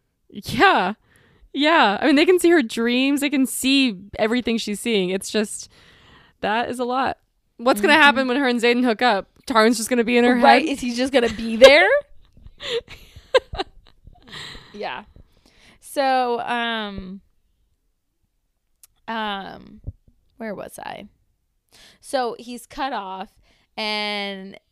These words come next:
Speaker 2: instead of finishing his sentence, he just starts growling because Dane is approaching.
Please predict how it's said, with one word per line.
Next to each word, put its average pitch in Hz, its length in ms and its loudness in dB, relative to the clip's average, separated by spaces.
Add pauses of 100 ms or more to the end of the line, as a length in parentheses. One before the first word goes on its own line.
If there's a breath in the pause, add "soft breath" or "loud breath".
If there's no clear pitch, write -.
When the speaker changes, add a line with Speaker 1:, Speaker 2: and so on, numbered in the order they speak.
(380)
Speaker 2:
instead 233 480 -6
of 247 140 -8
finishing 214 800 -12
his 202 160 -16
sentence, 202 680 -14
he 202 100 -18
just 185 200 -18
starts 180 340 -14
growling 180 760 -10
because 185 320 -16
Dane 175 360 -14
is 180 140 -20
approaching. - 720 -18